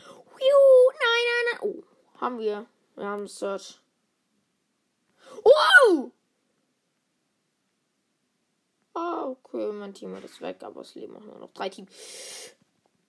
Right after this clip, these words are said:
Alter, jetzt stirb! Äh. Oh, geil, Alter.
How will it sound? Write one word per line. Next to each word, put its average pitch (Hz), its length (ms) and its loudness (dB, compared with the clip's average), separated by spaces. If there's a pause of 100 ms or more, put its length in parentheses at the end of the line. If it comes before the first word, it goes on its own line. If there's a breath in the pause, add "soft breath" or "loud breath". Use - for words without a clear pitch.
(500)
Alter, 254 200 2
jetzt 226 360 -6 (680)
stirb! - 440 -6 (1400)
Äh. 330 580 -6 (2750 loud breath)
Oh, 120 160 -12
geil, - 200 -12
Alter. - 280 -16